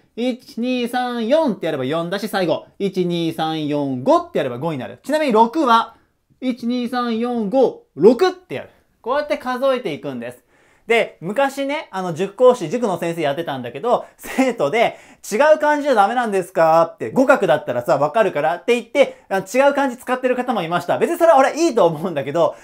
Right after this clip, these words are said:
正しいっていう漢字はパッと見た時にね、これが四だとか、これが三だってのがわかりやすいんだよね。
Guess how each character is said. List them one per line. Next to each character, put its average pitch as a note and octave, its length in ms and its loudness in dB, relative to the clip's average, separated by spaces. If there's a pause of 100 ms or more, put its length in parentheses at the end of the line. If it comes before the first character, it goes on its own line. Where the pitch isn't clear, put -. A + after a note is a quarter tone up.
(140)
正 E4 320 2
し G4 60 -4 (120)
い - 40 -20
っ - 20 -20
て A#3 80 -4
い F#3+ 60 2
う E3+ 80 -2
漢 F3+ 240 -6
字 G3 100 2
は G#3+ 80 4
パ C#4 160 0
ッ D#4+ 140 2
と F#4+ 100 -2
見 G#4 80 -6
た F4+ 100 4
時 G#3+ 220 -4
に D#3 140 -6
ね、 E3+ 260 -2
こ - 80 0
れ E4 80 -2
が E4 100 2
四 D#4 380 2
だ E4 220 4
と A3 120 -10
か、 D#3 140 -2
こ G#3 80 -4
れ B3 80 0
が C4 80 -2
三 D#4 340 -4
だ D#4+ 140 2
っ D#4+ 40 -4
て D4 100 -6
の E3 80 -6
が - 40 -8
わ D#3 160 -2
か F4 140 0
り G4 80 -4
や G4 120 -4
す G4 140 -10
い F#4+ 60 -6
ん A3+ 60 -6
だ D#3+ 60 -6
よ A#2+ 80 -6
ね。 C#3 180 -12